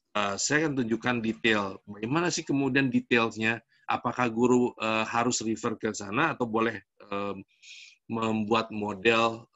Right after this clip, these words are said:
eh, belajar sendiri, tapi tetap pada, pada prinsip, eh, konsep dasarnya, yaitu presentation, practice, production ya. Oke, saya tunjukkan untuk teacher's guide-nya.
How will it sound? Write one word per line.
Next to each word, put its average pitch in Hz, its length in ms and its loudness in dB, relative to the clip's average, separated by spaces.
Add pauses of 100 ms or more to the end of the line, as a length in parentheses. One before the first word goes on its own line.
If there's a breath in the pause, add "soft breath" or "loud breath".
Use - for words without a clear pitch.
(140)
eh, 101 560 -2 (720)
belajar 110 420 -2
sendiri, 113 540 2
tapi - 320 -2
tetap - 320 -6
pada, 110 320 -2 (240)
pada 104 420 -4
prinsip, 113 460 -4 (260)
eh, 101 320 -6
konsep - 460 -8 (160)
dasarnya, 101 580 -2 (380 loud breath)
yaitu - 240 -4
presentation, 104 800 -2
practice, - 460 -14
production 98 500 -6
ya. 104 220 -6 (460)
Oke, 92 120 -10
saya 131 160 0
tunjukkan 143 540 0
untuk 127 680 -4 (1400)
teacher's 120 260 0
guide-nya. 104 560 -2